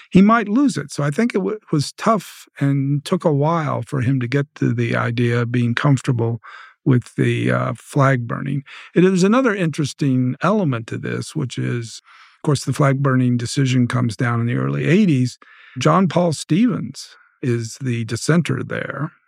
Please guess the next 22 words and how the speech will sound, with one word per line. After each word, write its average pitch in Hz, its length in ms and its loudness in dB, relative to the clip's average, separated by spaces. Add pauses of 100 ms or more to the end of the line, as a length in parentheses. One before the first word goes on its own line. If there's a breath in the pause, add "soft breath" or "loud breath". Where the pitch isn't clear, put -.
(140)
And 120 280 0
you, 123 100 0
you 139 200 2
can 127 220 2
sense - 680 -2
in 139 680 2
Stevens' 123 640 0
dissents 127 640 -2
a 175 160 -2
very 123 300 4
strong 131 540 0
sense 120 300 -2
of 110 120 -4
offense 127 640 -2
having 131 260 -6
been 120 220 -2
taken 123 400 -6
that - 140 -8
people 123 260 -2
were 117 140 -2
doing 120 380 2
this. - 420 -12